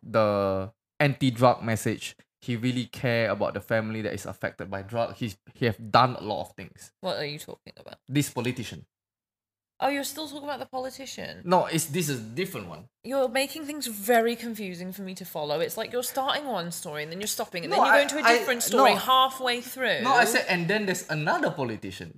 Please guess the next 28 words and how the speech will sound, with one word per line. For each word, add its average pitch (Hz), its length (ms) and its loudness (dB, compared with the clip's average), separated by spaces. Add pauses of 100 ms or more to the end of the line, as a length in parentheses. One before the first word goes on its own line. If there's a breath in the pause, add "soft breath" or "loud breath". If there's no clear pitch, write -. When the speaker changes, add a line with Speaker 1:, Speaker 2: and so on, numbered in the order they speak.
Speaker 1:
You - 140 -10
Speaker 2:
You - 100 -4
Speaker 1:
didn't - 40 -4
Speaker 2:
didn't 330 180 -4
Speaker 1:
pay 320 180 2
Speaker 2:
say 311 60 2
another 294 240 -2
politician. 254 400 -2
Speaker 1:
I 131 60 4
did. 160 280 2
Speaker 2:
You 208 60 -2
said, 208 280 -2
"There's 220 180 -2
this 226 200 -6
guy 196 480 -2
that 175 180 0
I 180 140 -6
know." 180 640 -6 (1800)
Speaker 1:
I 117 60 -8
said, - 100 -16 (140)
okay. 95 300 -10 (680)
Speaker 2:
Can 240 80 -10
you 269 80 -8
start 294 340 -2
afresh, - 600 -2
please? - 420 -14
Speaker 1:
Okay, 127 220 2 (260)
there's, 131 380 0